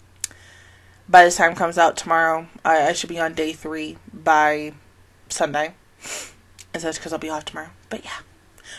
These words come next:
we're gonna get this shit done 'cause I am tired. I still got one other thing to do after I'm done with this and the other show. But we're gonna get it all done tonight.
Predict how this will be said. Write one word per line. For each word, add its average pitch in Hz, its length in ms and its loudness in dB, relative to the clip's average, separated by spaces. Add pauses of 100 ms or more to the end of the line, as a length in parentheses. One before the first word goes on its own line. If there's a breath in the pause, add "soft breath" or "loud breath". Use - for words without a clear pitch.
we're 240 100 2
gonna 226 100 2
get 214 120 -4
this 214 140 -6
shit 214 160 -6
done 185 160 -4
'cause 190 200 -6
I 302 80 6
am 233 140 -2
tired. 196 600 0 (360)
I 196 80 0
still 214 160 -2
got 185 160 2
one 196 200 -2
other 196 180 -4
thing 190 220 -10
to 175 100 -12
do 180 220 -2
after 170 260 4
I'm 175 80 -4
done 175 100 -2
with 170 120 -6
this 170 180 -6
and 170 240 -6
the 170 60 -2
other 160 160 -2
show. 160 320 -2 (500 loud breath)
But 165 280 4
we're 170 80 -6
gonna 170 180 -10
get 180 100 -4
it - 20 -2
all 175 140 4
done 175 160 -6
tonight. 185 380 -4